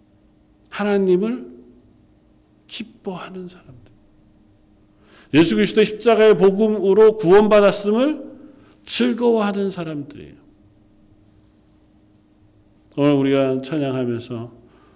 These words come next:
"예수로 나, 나의 구주 삼고 주 없이는 살 수 없네." 우리가 그런 고백을 하지만 찬양의 많은 내용들이 그것으로 가득 차 있잖아요. "난 예수님만으로 만족합니다. 예수님만으로 충분합니다.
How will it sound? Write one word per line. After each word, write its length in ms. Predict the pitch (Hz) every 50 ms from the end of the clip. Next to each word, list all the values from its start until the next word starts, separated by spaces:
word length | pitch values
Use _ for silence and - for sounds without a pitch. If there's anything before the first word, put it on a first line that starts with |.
| _ _ _ _ _ _ _ _ 127
"예수로 300 | 131 127 - 147 139 135
나, 500 | 131 131 123 120 123 123 120 117 117 120
나의 300 | 113 113 113 113 110 110
구주 260 | - 113 104 110 107
삼고 640 | - 113 107 104 98 - - 110 107 110 113 117 -
주 200 | - - 131 123
없이는 360 | 120 123 - 131 123 120 113
살 180 | 117 120 110 107
수 200 | - - - 110
없네." 420 | 101 101 104 104 104 107 110 110 - - - - - - -
우리가 140 | 120 120 117
그런 320 | 127 123 127 123 123 117
고백을 340 | 120 113 107 117 113 120 113
하지만 240 | 117 113 120 123 120
찬양의 480 | - - 202 202 196 190 196 196 190
많은 540 | 190 190 208 247 254 277 302 294 294 285 269
내용들이 500 | 233 185 175 165 160 160 156 156 156 151
그것으로 400 | 151 - 139 147 139 143 143 143
가득 240 | - 101 98 110 117
차 140 | - - 139
있잖아요. 360 | 117 104 - - - 92 92 92 - _ _ _ _ _ _ _ _ _ _ _
"난 160 | 123 123 123
예수님만으로 800 | 127 127 127 127 135 127 127 123 120 120 117 113 117 117 117 110
만족합니다. 960 | 104 - - 98 104 113 110 - 131 - - - - - _ _ - 123 - _ _ _ _ _ _ _ _ _ _ _ _ _ _ _ _ _ _ -
예수님만으로 760 | 123 123 - 135 131 127 123 120 117 117 117 117 117 113 120
충분합니다. 1160 | - - - - - - - 214 208 196 175 - - 165 151 143 127 120 120 127 127 - _